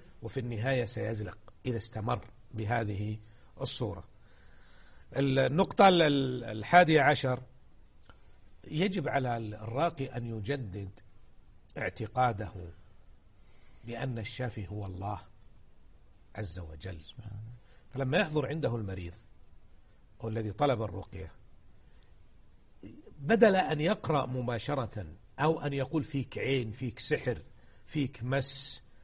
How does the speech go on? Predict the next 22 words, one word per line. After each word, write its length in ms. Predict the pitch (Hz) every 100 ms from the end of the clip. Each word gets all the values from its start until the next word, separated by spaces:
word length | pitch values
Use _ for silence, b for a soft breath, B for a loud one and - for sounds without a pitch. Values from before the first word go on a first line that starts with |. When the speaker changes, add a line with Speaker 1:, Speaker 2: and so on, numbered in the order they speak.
| -
Speaker 1:
سنخرج 500 | - 165 170 143 120
المس، 580 | 127 127 - - - - b b
سنخرج 560 | - 147 180 156 147 131
ال-، 120 | 127
الج-، 300 | 120 117 98
ال-، 200 | 107 107
ال-، 160 | 107 104
هذا 240 | 139 131
الجني، 500 | 113 104 147 139 110 b b b
فيك 300 | 160 143 113
عين 220 | 151 156
ستخرج"، 540 | - 123 147 - 110 - b b b
بدل 280 | 175 208 214
أن 180 | 196 180
يقول 320 | 160 220 202
هذا 200 | 196 202
الكلام 440 | - 131 104 87 92 - - - b b b b -
يعمق 680 | 131 127 190 185 160 147 -
أن 220 | 147 131
الشفاء 680 | 123 - 120 - 143 - 120
من 180 | 113
الله 360 | 107 101 107 110